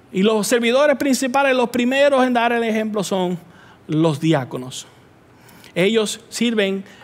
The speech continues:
en diferentes capacidades. ¿Y en qué sirve un servidor?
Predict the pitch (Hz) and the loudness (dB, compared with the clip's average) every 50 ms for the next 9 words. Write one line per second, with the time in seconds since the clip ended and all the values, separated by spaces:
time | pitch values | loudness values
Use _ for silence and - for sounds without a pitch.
0 | - - - 196 214 233 226 269 262 269 269 262 - - - - 190 190 156 143 | -10 -4 -2 0 0 2 2 2 2 2 0 0 -4 -6 -6 -6 -6 -6 -6 -6
1 | - 156 139 135 139 143 208 247 247 233 - 320 - - 320 349 349 339 294 254 | -6 -6 -6 -4 -2 0 0 0 0 0 -2 -4 -2 2 2 2 2 2 2 0
2 | 269 285 240 - 285 269 269 269 277 302 320 285 240 - | 0 0 -2 -2 -2 -2 -2 -2 -2 -2 -2 -2 -4 -8